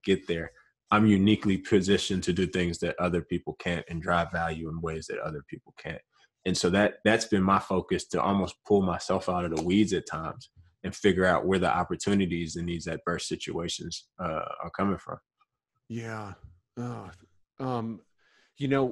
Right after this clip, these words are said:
Speaker 2: w-, one of the, one of the things that we use as sort of a model for growth
Speaker 1: Mm-hmm.
Speaker 2: is that we ask people to think about their biggest frustration or, or,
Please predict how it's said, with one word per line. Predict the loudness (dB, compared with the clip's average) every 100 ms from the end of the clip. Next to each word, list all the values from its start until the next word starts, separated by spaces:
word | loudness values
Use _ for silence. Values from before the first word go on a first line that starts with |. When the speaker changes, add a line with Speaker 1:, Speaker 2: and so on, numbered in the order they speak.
| -4
Speaker 2:
w-, | -16 -14 -14 -12
one | -6 -4 -4
of | -6 -4
the, | -4 -6 -10
one | -4 -2
of | -2 -4
the | -6
things | 0 0 2 0 0
that | 0 0 -6
we | -10 -2 0
use | 2 4 4 4
as | 0 0
sort | 0 0
of | 0
a | 0
model | 0 2 2 0
for | -4 -14 -6 -6
growth | 2 4 4 2 -4 -16 _ _ _ _ _ _ _ -4
Speaker 1:
Mm-hmm. | 0 4
Speaker 2:
is | 4
that | 2 0
we | 2 4
ask | 2 0 -4
people | -4 -2
to | -4
think | 0 0 2
about | 2 0 0
their | 0 0
biggest | 2 2 0 -2
frustration | 0 0 0 -2 0 -2 -4 -6 -10 -8 -2
or, | 0 0
or, | 0 0